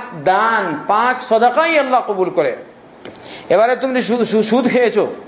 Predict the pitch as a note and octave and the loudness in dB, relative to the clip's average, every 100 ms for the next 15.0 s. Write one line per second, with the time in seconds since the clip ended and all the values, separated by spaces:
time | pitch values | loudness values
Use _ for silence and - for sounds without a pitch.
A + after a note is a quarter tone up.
0 | - - - G3 F#3 G#3 A3 B3 A#3+ A#3+ | -18 -18 -2 -2 0 -4 -2 0 0 0
1 | A3+ A3+ F3+ E3 C#3 G#3+ G#3+ F3+ - - | 0 0 0 -2 0 0 2 0 -4 -18
2 | - - F3 G3+ G#3+ A3+ A3+ A3+ C#4 D4+ | -6 -2 0 0 0 -2 -2 0 2 2
3 | D#4 E4 - - - E4+ D#4 - - - | 0 -4 -8 -14 -16 -14 -14 -18 -20 -20
4 | - - - - - - - - - - | -20 -20 -20 -20 -20 -20 -20 -20 -18 -16
5 | - - - - - - - - - - | -16 -16 -16 -14 -14 -14 -14 -14 -6 0
6 | F3+ G3 F#3+ G3 G#3+ G3+ G3+ G3 G3+ F#3+ | 2 2 2 2 2 4 2 2 0 0
7 | E3 F#3 F3+ E3+ E3+ D#3+ F#3+ F#3+ F#3+ F3 | 2 2 2 0 -8 -2 -2 0 -2 -2
8 | F#3+ F3+ D#3 D#3+ E3 F3+ - F#3+ F3 C3+ | 0 0 0 0 0 -2 -4 -4 -4 -2
9 | C4 A3+ B3+ A3 F#3+ F3+ D3+ C#3 A#2 G#2+ | -2 0 -2 -2 -2 -2 0 -4 -6 -10
10 | F2+ - - - - - - - - - | -14 -20 -20 -20 -20 -20 -20 -20 -18 -16
11 | - - - - - G#3 F3+ E3+ D3+ A3 | -16 -16 -6 -4 0 0 2 0 0 -2
12 | G3+ G3+ B3 - - - - - - - | 2 0 0 -10 -18 -20 -20 -20 -20 -4
13 | D4 - A3+ A3+ G3+ F3 - A#3+ F#3 E3+ | -2 -2 -6 -4 -2 -4 -2 -2 -2 -10
14 | E3 D#3 D3+ D3 C#3+ C3+ A#2+ - G#2+ G2 | -6 -4 0 -2 0 -4 -6 -8 -14 -14